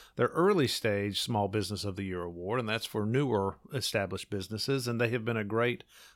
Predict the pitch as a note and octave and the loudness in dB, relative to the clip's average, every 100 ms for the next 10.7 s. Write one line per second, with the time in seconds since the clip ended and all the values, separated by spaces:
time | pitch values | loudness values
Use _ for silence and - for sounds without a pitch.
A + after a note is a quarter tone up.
0 | - A#2+ A#2+ A2+ G#2+ - A2 G#2+ G#2 G2+ | -4 0 2 2 0 4 2 2 0 0
1 | G2 G#2 G#2 F#2+ G#2 F#2+ F#2+ F#2 F#2 F2+ | -2 -4 -4 -6 -4 -2 -2 -2 -6 -4
2 | G2 F2+ F2 F2+ F2 G#2+ F#2 F#2 F2+ E2+ | -6 -6 -6 -6 -4 -4 -4 -6 -6 -6
3 | F#2+ F#2+ F#2 F#2 - F2+ - F2 E2+ - | -6 -8 -10 -8 -8 -10 -10 -10 -10 -8
4 | G2 F#2 D#2+ D#2+ - _ - - - - | -6 -6 -8 -8 -10 _ -20 -20 -20 -20
5 | _ A2 G#2 - D3+ D#3 G3 F#3 D3+ E3+ | _ -4 -2 2 4 8 6 6 4 4
6 | C#3+ A#2+ B2+ C#3 - C3 A#2+ B2 A#2+ A2 | 2 4 4 4 4 0 4 4 4 0
7 | A#2 B2 A#2+ A#2 G#2 G2+ A#2 A2 B2 A#2 | -2 -2 -2 -4 -2 2 2 2 -2 -2
8 | A2 G2+ G2+ G#2 G2+ A2+ A#2 G#2 F#2+ F#3+ | -2 -2 -2 -2 -2 -2 -2 -4 -4 -2
9 | F3+ - A2 - G#2 G#2 G2 G2+ F#2+ A#2 | -2 0 0 0 0 0 -2 -4 -2 0
10 | A#2 A#2+ A2+ B2 A#2+ D#3 | 0 -2 -4 -2 0 -2